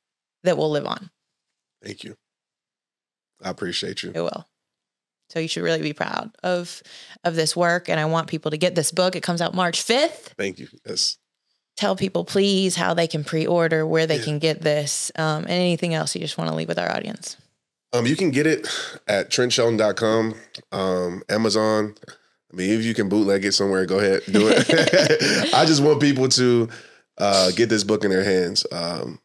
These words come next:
Speaker 2: Protect Your Peace is something that has been special to me since two thousand and nine. And, um, you know, I think it's a, a foundational principle that'll help change your life.
Speaker 1: Mm-hmm.
Speaker 2: And I just want people to know, um,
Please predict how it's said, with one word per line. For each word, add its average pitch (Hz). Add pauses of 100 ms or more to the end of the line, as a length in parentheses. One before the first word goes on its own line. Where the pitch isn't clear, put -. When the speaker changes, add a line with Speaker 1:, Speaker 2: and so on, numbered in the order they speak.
(140)
Speaker 2:
Protect 110
Your 101
Peace 101
is 92
something 95
that 92 (520)
has 95
been 92
special 98
to 98
me 92
since 90
two 92
thousand 92
and 90
nine. 92 (180)
And, 90
um, 87
you 92
know, 92
I 92
think 92
it's 95
a, 92 (1000)
a -
foundational 98
principle 98
that'll 90
help 98
change 98
your 92
life. 104
Speaker 1:
Mm-hmm. 156
Speaker 2:
And 92
I 113
just 117
want 107
people 101
to 95
know, 98
um, 95